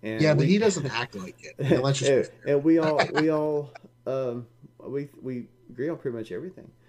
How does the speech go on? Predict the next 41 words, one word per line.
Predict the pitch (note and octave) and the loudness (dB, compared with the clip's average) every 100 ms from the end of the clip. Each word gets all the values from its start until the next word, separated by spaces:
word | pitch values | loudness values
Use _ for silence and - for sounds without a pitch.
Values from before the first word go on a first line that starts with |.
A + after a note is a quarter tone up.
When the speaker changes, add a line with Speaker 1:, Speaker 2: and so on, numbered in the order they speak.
| _ _ G2 | _ _ -12
Speaker 1:
Uh, | G#2+ G2 | -10 -6
we | A#2+ | -6
have | C3 B2 | -4 -6
some | B2 B2 | -6 -4
members | B2 B2+ B2 A2+ - _ | -4 -4 -6 -8 -20 _
that | F#2+ A2+ | -8 -4
are | G#2+ | -2
regulars | G2+ G2+ A#2 A#2+ B2 A#2+ | -4 -4 -4 -2 -2 -4
in | B2 | -8
the | |
chat, | G#2+ A#2+ A#2 B2+ - _ _ _ | -10 -6 -6 -6 -10 _ _ _
inner | G2 G2+ | -8 -8
circles. | - A#2+ B2 A2+ | -6 -4 -4 -2
They're | A2+ B2+ | -4 -4
also, | D3+ - G#2 E2+ - - | -6 -4 -4 -4 -10 -12
um, | G2 F2 F2+ | -8 -8 -8
different | G#2 D#2+ - | -10 -10 -12
generation, | E2 D#2+ E2+ - E2 | -12 -10 -12 -12 -6
but | F#2+ G#2+ | -2 2
we | A#2+ | 4
all | C#3 D#3 | 4 2
have | D#3 | -2
the | C3+ | -4
same | D3 C#3+ | -4 -4
mentality. | C3+ - D3 - - - - - - - - - | -6 -8 -12 -12 -14 -20 -20 -20 -20 -20 -12 2
And | A#2+ G#2+ | 2 4
so | B2+ A#2 G#2 G#2+ - | 4 4 4 -4 -10
we | - A#2+ D#3+ | -6 -2 4
need | E3+ D#3+ | 6 6
to | D3+ | 4
look | B2+ C3 | 4 4
at | B2 A2 | 4 4
what | A#2 - | 2 2
unites | G#2 F#2 F2 A2 F3 | -6 -6 -6 -6 -6
us | F#3+ - - - _ - - - | -6 -10 -20 -20 _ -20 -12 -6
and | A#2 | -2
what | G#2 | 0
we | A#2 | -2
have | A2+ A2+ | -2 -6
in | F#2 | -8
common | - - G2 A2+ D#3 | -14 -10 -6 -6 -8